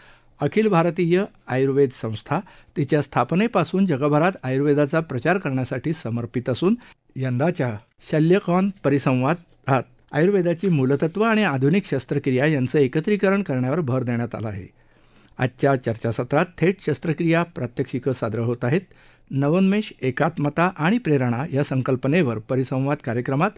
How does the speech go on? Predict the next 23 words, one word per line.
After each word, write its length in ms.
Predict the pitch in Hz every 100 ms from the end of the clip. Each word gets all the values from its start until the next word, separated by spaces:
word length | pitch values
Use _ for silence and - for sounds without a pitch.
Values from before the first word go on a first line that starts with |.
| - - _ -
पारंपरिक 460 | 156 190 196 208 160
ज्ञान 320 | 127 143 202 -
आणि 160 | 139 175 -
आधुनिक 380 | 131 139 202 214
तंत्रज्ञान 520 | 135 123 131 135 160
यांचा 420 | 170 123 110 127 127
संगम 580 | - - 123 127 160
असणार 280 | 107 - 107
आहे. 140 | 101 - _ _ _ _ _ _ _ _ _ -
नागपूरमध्ये 500 | 165 165 220 226 226
धंतोली 440 | 180 139 151 170
इथं 200 | 170 175
प्रादेशिक 560 | 185 151 123 135 170 165
न्याय 300 | 135 131 139
सहाय्यक 540 | 131 131 131 139 160
वैज्ञानिक 400 | 123 113 120 127 -
प्रयोगशाळेच्या 680 | 113 117 - 120 123 135 165 - _ -
नवीन 360 | 135 139 202
असलेल्या 380 | 165 - 156 170
सात 320 | 165 143 135
मजली 280 | 143 139 143
इमारतीचं 640 | 127 120 120 123 117 131 131 -
भूमिपूजन 560 | 120 170 143 107 92